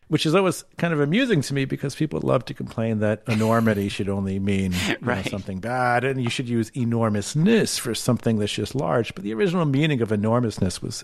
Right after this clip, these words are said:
Speaker 1: in fact, monstrous wickedness. And these
Speaker 2: Right.
Speaker 1: are all relatively recent words. These are all within the last five hundred years or so.
Speaker 2: So outside of the
Speaker 1: Um,
Speaker 2: norm. Enorm, like egregious means outside of the herd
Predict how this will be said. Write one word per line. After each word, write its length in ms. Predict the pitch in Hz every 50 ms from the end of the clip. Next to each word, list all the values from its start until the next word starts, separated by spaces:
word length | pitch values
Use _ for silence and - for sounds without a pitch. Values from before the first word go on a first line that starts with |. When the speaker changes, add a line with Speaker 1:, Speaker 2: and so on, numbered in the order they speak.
| - - -
Speaker 1:
in 60 | 123
fact, 340 | - - 107 98 92 - -
monstrous 680 | 107 95 92 92 92 101 - - - 101 101 - -
wickedness. 680 | 110 110 123 - - 104 - 90 - - - - - - - - - _
And 100 | 120 127
these 120 | 95 95
Speaker 2:
Right. 80 | 135 123
Speaker 1:
are 60 | 123 123
all 240 | 120 117 110 - - - -
relatively 640 | 131 123 143 165 175 170 - - 123 104 104 104 104
recent 420 | 98 104 113 120 - - 120 107
words. 300 | 101 101 95 92 92 85
These 180 | - 101 95 107
are 100 | 101 101
all 160 | 95 90 90
within 280 | 92 104 101 - 101 95
the 100 | 92 90
last 260 | 90 90 95 - -
five 280 | - 95 92 92 92 -
hundred 300 | 95 - - 101 104 107
years 300 | 95 98 98 110 117 117
or 80 | -
so. 160 | - - 107
Speaker 2:
So 220 | 104 - - 110 - -
outside 420 | 120 123 113 - - 120 104 104 101
of 120 | 95 -
the 60 | 98
Speaker 1:
Um, 60 | 95 98
Speaker 2:
norm. 380 | 107 107 98 80 73 73 78 80 - - - _ _ _ _ _ _ _ _ - -
Enorm, 600 | 120 120 120 113 110 113 113 107 92 82 85 90
like 240 | 104 104 - - -
egregious 720 | 143 123 104 110 120 131 151 131 98 95 90 - - - - - - -
means 380 | 113 110 104 101 101 98 92 -
outside 360 | - 113 - - 107 95 92
of 140 | 92 80 -
the 120 | - 95
herd 400 | 90 135 143 110 80 62 - -